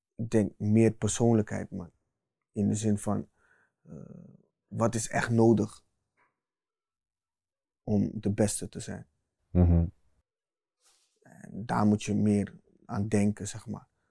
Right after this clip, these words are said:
Speaker 1: Daar moet je meer gedachtes bij hebben. In de zin van voeding,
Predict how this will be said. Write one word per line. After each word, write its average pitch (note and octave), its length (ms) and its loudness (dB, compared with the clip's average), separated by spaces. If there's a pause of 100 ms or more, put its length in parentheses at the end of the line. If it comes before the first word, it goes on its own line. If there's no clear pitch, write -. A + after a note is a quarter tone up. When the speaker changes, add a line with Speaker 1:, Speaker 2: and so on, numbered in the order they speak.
(160)
Speaker 1:
Daar A2 220 -4
moet G2+ 200 -2
je G#2 60 -6
meer G#2 320 0
gedachtes G#2+ 540 -8
bij G2 160 -8
hebben. G#2+ 220 -10
In G#2 80 -8
de G#2 80 -8
zin G#2+ 220 -8
van G#2 240 -6 (380)
voeding, G2+ 680 0